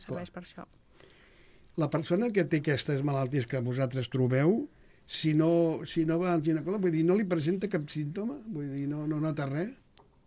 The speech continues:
Speaker 2: Alguna podria ser?
Speaker 1: Sí, clar,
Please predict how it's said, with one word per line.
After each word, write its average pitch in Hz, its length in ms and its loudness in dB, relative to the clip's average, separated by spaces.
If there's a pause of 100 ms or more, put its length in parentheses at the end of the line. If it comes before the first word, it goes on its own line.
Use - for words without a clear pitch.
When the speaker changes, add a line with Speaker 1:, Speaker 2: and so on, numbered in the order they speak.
(320)
Speaker 2:
Alguna 156 520 0
podria 139 400 -2
ser? 147 220 -10 (100)
Speaker 1:
Sí, 285 220 0 (420)
clar, 233 220 2